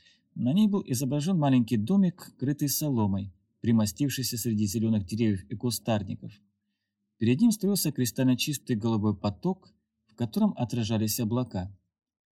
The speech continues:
Пока она смотрела, небо потемнело, и над домиком вспыхнул бриллиантовый закат. Ее пальцы передвигались по столу,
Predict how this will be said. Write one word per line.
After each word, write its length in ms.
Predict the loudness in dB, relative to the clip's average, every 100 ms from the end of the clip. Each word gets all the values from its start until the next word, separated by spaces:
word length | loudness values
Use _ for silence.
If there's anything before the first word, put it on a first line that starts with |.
| _ _ _ -4
Пока 280 | -4 0 2
она 120 | 2
смотрела, 600 | 0 -2 0 0 0 -2 -8 _ _ 0
небо 340 | 2 4 2
потемнело, 560 | 0 -2 2 2 2 0
и 60 | 0
над 260 | 0 0
домиком 460 | -2 0 0 0 0
вспыхнул 580 | -2 -6 -4 -2 -2 -2
бриллиантовый 720 | 0 0 2 2 0 -2 -2
закат. 560 | -2 -6 -6 -8 -10 _ _ _ _ _ _ _ _ _ _ -2
Ее 240 | 2 2
пальцы 400 | 2 0 2 -2
передвигались 580 | -2 0 2 2 0 -2
по 160 | -4 -6
столу, 460 | -4 0 2 2